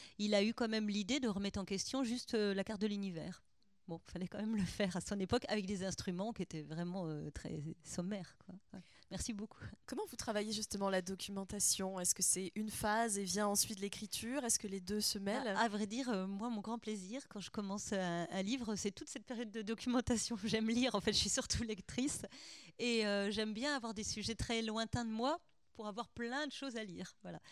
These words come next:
Speaker 1: Ça me donne des occasions de, de relire. Voilà, des, des cheminements. Euh,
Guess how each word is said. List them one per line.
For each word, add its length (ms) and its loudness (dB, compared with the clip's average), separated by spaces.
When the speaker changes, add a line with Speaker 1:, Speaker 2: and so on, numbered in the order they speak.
Speaker 1:
Ça 140 -4
me 80 -2
donne 180 0
des 160 -2
occasions 540 0
de, 280 -4
de 80 0
relire. 520 0
Voilà, 180 -6
des, 460 0
des 220 -2
cheminements. 760 -2
Euh, 280 0